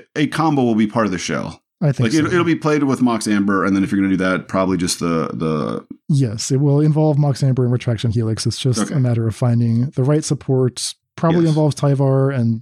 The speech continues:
Speaker 2: possibly Unctus. I'm not totally sure how it finishes.
Speaker 1: Emry, dude.
Speaker 2: Possibly Emry, yeah, possibly. Knight Errant of Eos. Like, this is one that just looks so powerful that I must be misunderstanding it.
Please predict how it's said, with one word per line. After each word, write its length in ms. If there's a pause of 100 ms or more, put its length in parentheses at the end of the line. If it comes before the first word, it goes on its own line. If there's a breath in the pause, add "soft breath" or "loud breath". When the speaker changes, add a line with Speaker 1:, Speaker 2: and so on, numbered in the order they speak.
(140)
Speaker 2:
possibly 420
Unctus. 380
I'm 80
not 240
totally 280
sure 280
how 240
it 160
finishes. 560 (600)
Speaker 1:
Emry, 320
dude. 360 (580)
Speaker 2:
Possibly 400
Emry, 300
yeah, 360
possibly. 480 (1160)
Knight 300
Errant 260
of 120
Eos. 540
Like, 180
this 160
is 100
one 200
that 100
just 180
looks 340
so 180
powerful 580
that 140
I 200
must 280
be 200
misunderstanding 600
it. 260